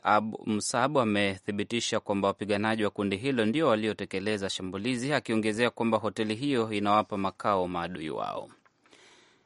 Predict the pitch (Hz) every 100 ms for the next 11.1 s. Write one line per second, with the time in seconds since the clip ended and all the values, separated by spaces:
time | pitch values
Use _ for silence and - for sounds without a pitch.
0 | - 101 113 147 135 127 127 - 113 -
1 | 110 120 135 123 - 127 120 - 113 117
2 | 107 104 - 107 95 95 104 139 127 113
3 | 117 139 120 113 107 107 117 - 131 107
4 | 104 - 107 98 - 113 107 127 117 110
5 | 107 117 113 110 101 - 107 113 117 107
6 | - 107 101 120 135 - 147 104 101 101
7 | 95 107 110 107 98 101 101 107 101 98
8 | 98 - 107 107 101 101 113 - 110 -
9 | 110 113 107 107 101 - 120 - 104 -
10 | 117 110 107 104 101 95 - 127 - 92